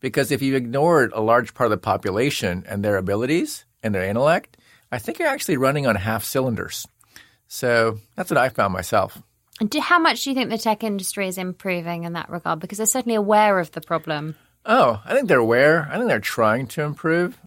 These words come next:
Speaker 1: I think actually every industry is trying to improve, but not much work is, uh, is, is getting done, I think. I personally find that if we all do something every day, not just for the right reason,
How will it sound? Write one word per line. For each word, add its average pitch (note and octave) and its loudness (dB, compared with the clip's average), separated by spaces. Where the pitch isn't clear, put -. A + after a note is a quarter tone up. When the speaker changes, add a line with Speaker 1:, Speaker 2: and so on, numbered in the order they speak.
Speaker 1:
I D3+ 2
think B3+ -4
actually A3 0
every C3 0
industry F3 -2
is E3 -4
trying D#3 -2
to E3 -6
improve, D#3 -4
but A#2 2
not C#3+ 0
much C3+ -2
work C3 0
is, A#2+ -4
uh, G#2 2
is, A2+ -8
is A2 -6
getting A2+ 0
done, A2+ 0
I D3+ 2
think. - -6
I - -4
personally A3 -2
find E3+ 2
that C#3 0
if C3 -4
we C#3+ 0
all D#3 6
do D3+ 0
something D3 -2
every A#2+ 0
day, C3+ 0
not F3+ 0
just A#3 -4
for F#3 2
the D3 2
right B2+ 2
reason, A2+ -4